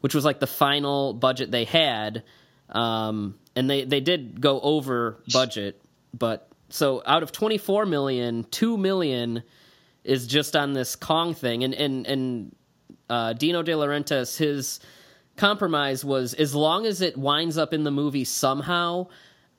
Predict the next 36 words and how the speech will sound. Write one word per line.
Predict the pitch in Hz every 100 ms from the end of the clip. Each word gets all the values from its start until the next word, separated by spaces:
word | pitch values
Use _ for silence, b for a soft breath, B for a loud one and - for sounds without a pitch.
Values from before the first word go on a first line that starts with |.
| _ _ _ -
I | 131
can't | - 180 165 -
say, | - 170 156 147 147
like, | 131 123 -
you | 127
know, | 120 113
it | 123
was | 123 113 -
false | 147 127 -
advertising | 131 123 120 120 110 113
or | 113
anything. | 110 107 110 104
So | 147
that's | 143 165 170
why | 185 180 185
this | 156 135
huge | - - 196 233 214 170 -
thing | 185 175 151 131 123 - b b -
only | 165 190 190
is, | 170 165 147
is, | 156 151
is | - 175 151
only | 165 226 247 190
in | 208 170
a |
total | - 175 180 165
of | 131
less | 123 139 -
than | 147 127
fifteen | - 151 - 175 151
seconds | 131 143 139 123 -
of | 117
the | 120
running | 117 120 117 104
time. | 110 95 76 - _ B B B B B -
Uh, | 113 113 110 107 104